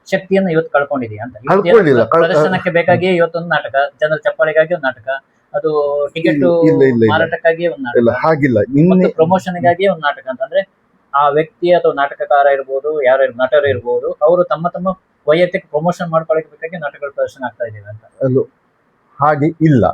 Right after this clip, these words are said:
Speaker 2: ಯಾಕಂದ್ರೆ ಒಂದು
Speaker 1: ಹಾ.
Speaker 2: ಒಳ್ಳೆಯ ನಾಟಕಕ್ಕೆ ಸಂಬಂಧಪಟ್ಟ ಹಾಗೆ
Speaker 1: ಹಾ.
Speaker 2: ತ-, ತಮಾಷೆಯೂ ಹೌದು ಇದು.
Speaker 1: ಹಾ.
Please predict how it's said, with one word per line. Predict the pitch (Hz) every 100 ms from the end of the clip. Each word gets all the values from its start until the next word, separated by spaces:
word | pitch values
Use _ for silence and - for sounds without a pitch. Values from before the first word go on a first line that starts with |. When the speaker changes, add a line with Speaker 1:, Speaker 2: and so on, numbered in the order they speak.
| -
Speaker 2:
ಯಾಕಂದ್ರೆ | 117 156 120
ಒಂದು | 101 139 113
Speaker 1:
ಹಾ. |
Speaker 2:
ಒಳ್ಳೆಯ | 131 170 175
ನಾಟಕಕ್ಕೆ | 131 117 - 98 _ -
ಸಂಬಂಧಪಟ್ಟ | 113 113 101 101
ಹಾಗೆ | 104 87 110
Speaker 1:
ಹಾ. | 160 - 107
Speaker 2:
ತ-, | 131 127
ತಮಾಷೆಯೂ | 147 160 185 185 190
ಹೌದು | 117 117 95
ಇದು. | 92 123 233
Speaker 1:
ಹಾ. | 117 104 -